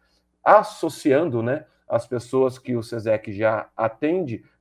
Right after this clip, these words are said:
pra uma nova proposta. Por quê? Porque o sesec, é, ele vem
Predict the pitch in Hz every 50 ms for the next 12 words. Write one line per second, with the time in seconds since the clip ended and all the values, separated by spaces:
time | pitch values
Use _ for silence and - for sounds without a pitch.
0 | _ - 151 151 151 151 156 156 156 151 - 143 147 151 156 170 180 190 185 185
1 | 185 175 170 - _ - 156 156 160 - - - _ 107 92 - - _ _ _
2 | _ _ 190 180 170 - - 107 98 - - _ _ _ 135 - - 180 165 -
3 | 180 156 156 180 180 180 - - - _ _ _ _ _ _ - 135 143 139 139
4 | 139 139 135 135 135 135 135 131 131 131 131 - - 127 139 143 147 127 123 131
5 | 147 147 151 156 151